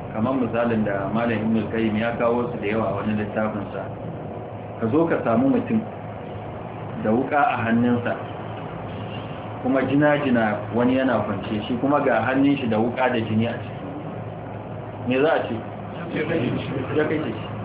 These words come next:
Ko? Abin da za a ce kenan. To, amma ta iya yiwuwa fa yana ƙoƙarin tserar da kanshi ne fa, akan wannan ya kashe wannan. Zai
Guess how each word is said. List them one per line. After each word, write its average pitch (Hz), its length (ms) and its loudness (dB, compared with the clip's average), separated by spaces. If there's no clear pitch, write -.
Ko? 175 260 2
Abin 143 220 2
da 135 120 4
za 135 100 6
a 123 140 2
ce 117 120 0
kenan. 104 240 -6
To, 131 80 -2
amma 175 300 2
ta 196 200 6
iya 170 120 4
yiwuwa 135 240 6
fa 151 80 0
yana 156 240 4
ƙoƙarin 127 420 0
tserar 139 300 2
da 127 80 2
kanshi 120 380 0
ne 104 120 0
fa, 104 120 -2
akan 123 300 2
wannan 120 240 4
ya 113 60 0
kashe 113 200 0
wannan. 104 320 -2
Zai 185 100 0